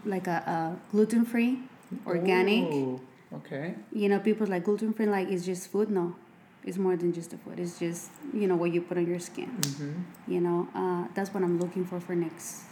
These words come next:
Speaker 1: next year, and any of the ingredients for my makeup.
Speaker 2: What about personally? What is, what's something that you're achieving twenty twenty? Mind you, we said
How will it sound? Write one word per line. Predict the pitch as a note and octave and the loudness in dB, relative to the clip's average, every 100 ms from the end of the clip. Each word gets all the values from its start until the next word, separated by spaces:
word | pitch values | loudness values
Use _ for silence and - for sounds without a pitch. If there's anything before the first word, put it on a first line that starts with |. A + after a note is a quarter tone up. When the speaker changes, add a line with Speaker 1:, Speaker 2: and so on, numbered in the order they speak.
| - | -4
Speaker 1:
next | F#3+ F3+ F3 | 0 0 -2
year, | F3 E3+ F3 - | -4 -6 -6 -2
and | F3 - | -2 0
any | F3+ F3 E3+ E3+ | 0 4 4 2
of | D#3+ F3 | 0 -4
the | - E3+ E3+ | -2 -2 0
ingredients | F3+ F3 E3 E3 D#3+ - | -2 -2 0 0 0 -4
for | - E3+ | -6 -2
my | E3+ | 0
makeup. | D#3+ D#3 - - - - - - - - | 0 -2 -4 -8 -8 -14 -16 -16 -14 -4
Speaker 2:
What | D3+ | -2
about | C#3+ B2+ | 0 -2
personally? | - B2+ B2 C#3 B2+ - | 0 -2 -2 -6 -8 -6
What | A#2+ B2+ | -4 -2
is, | B2 - - - | -2 -8 -14 -10
what's | B2+ | -8
something | C3 B2 | -2 -2
that | A#2+ | -2
you're | A#2+ B2 | -4 -6
achieving | B2 C3+ B2 A#2+ A#2+ - - | -6 -4 -2 -4 -6 -8 -12
twenty | - B2 | -8 -8
twenty? | - - - - - - - - - - - - - - - - | -6 -6 -6 -8 -12 -6 -6 -6 -12 -14 -14 -14 -14 -16 -16 -2
Mind | C#3 C3+ | 4 4
you, | C3 | 6
we | B2+ | 4
said | B2+ - C3 A#2 | 2 4 4 4